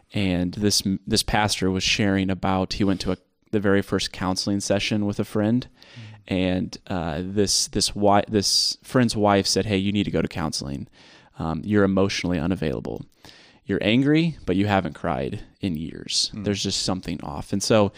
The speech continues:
Speaker 1: they go and they sit down in this counselor's office, and in typical fashion, the counselor just starts to ask questions, poke around, try to get the heart of the issue.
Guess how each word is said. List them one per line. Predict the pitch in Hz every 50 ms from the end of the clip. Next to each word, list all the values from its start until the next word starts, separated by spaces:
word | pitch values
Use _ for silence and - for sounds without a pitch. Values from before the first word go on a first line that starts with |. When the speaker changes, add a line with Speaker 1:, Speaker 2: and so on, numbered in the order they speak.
| - - - - - - -
Speaker 1:
they | - 110
go | 101 117 113 113 110
and | 110 107
they | 98
sit | - - 113 101
down | 107 104 101 101 98 95 101 -
in | - 104 98
this | 95 90 -
counselor's | - - 95 92 - - 92 98
office, | 95 92 92 - - 92 - -
and | - 92 92 92 90 - - -
in | - 104 98
typical | - 117 - - - 101 92
fashion, | - 98 95 95 95 - 98 95
the | 92
counselor | - 110 98 95 - - 95
just | 98 92 -
starts | - 104 98 - -
to | 95
ask | 98 98 - -
questions, | - 151 135 - - 131 120 -
poke | - 135 117 110 - 110
around, | 104 98 101 101 101 101
try | - 113 104
to | 101 98
get | 98 95 -
the | 107
heart | 98 - 98 98
of | 95 -
the | - 92 98
issue. | 98 - - - 87 -